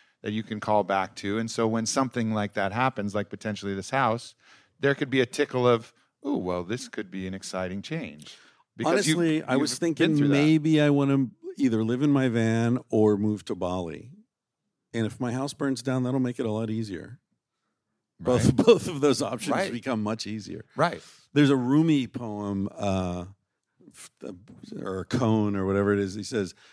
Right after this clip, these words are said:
Speaker 2: "My house burned down. Now I have a better view of the rising sun." <laughs> I like that one.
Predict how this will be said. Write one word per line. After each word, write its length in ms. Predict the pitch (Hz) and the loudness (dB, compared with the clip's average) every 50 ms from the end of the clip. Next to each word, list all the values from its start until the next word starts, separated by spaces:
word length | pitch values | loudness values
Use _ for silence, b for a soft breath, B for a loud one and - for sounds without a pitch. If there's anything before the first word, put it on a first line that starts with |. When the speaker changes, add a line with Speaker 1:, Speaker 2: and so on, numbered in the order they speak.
| b b | b b
Speaker 2:
"My 160 | - 120 117 110 | -4 -2 -2 -2
house 380 | 98 117 117 120 120 113 - | 0 0 0 2 0 0 -2
burned 420 | 123 113 117 117 110 110 113 107 101 | -4 0 0 2 2 2 0 0 0
down. 520 | 117 110 104 104 104 107 104 104 104 104 101 _ _ _ _ _ - | 0 0 0 0 0 0 -2 -2 -4 -6 -10 _ _ _ _ _ -10
Now 360 | - 101 101 101 101 104 101 | -6 -2 0 0 2 2 2
I 80 | 104 101 | 2 2
have 240 | 101 104 101 95 92 | 0 0 -2 -2 -2
a 80 | 98 | -4
better 360 | 90 87 104 101 95 101 98 92 | -2 0 0 2 2 2 0 0
view 420 | 87 92 95 101 101 98 98 101 | -2 -4 -4 -2 0 0 -2 -2
of 280 | - - 101 98 87 82 | -2 -4 -6 -6 -6 -6
the 120 | 95 95 | -6 -6
rising 480 | 87 95 92 95 95 85 82 90 85 82 | -4 -4 -4 -4 -4 -4 -6 -10 -12 -12
sun." 480 | - - - 90 85 87 90 82 92 _ _ _ _ _ _ _ _ _ _ _ _ _ _ _ _ _ _ _ _ _ _ _ _ _ | -12 -10 -10 -10 -10 -10 -12 -14 -16 _ _ _ _ _ _ _ _ _ _ _ _ _ _ _ _ _ _ _ _ _ _ _ _ _
<laughs> 560 | - - - 247 - _ - _ _ - - - | -20 -20 -20 -20 -20 _ -20 _ _ -18 -16 -14
I 40 | |
like 200 | - - - - | -12 -12 -14 -12
that 200 | - - - 50 | -12 -12 -10 -10
one. 160 | 50 - - | -10 -10 -12